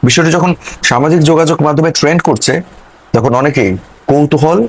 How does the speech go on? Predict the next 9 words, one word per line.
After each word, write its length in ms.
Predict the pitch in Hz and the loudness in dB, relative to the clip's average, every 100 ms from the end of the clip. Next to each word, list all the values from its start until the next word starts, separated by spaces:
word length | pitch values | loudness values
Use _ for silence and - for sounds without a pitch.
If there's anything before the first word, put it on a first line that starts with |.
| - - - - | -6 -20 -20 -6
কিংবা 380 | 131 135 127 123 123 | 0 2 2 2 -2
আতঙ্কের 480 | 143 208 190 196 | 0 0 2 2
জায়গা 280 | 135 120 107 | 2 2 0
থেকে 400 | 104 98 113 156 - - 117 | 0 -2 0 -2 -4 -2 0
জানার 320 | 135 156 185 | 2 0 0
জন্য 240 | 139 101 | 2 0
Facebook-এ 580 | 98 151 147 143 117 95 - - - | 2 2 2 0 0 -4 -6 -20 -4
পোস্ট 220 | 123 120 | -2 0
করছেন 420 | 135 110 - 165 | -2 0 0 -2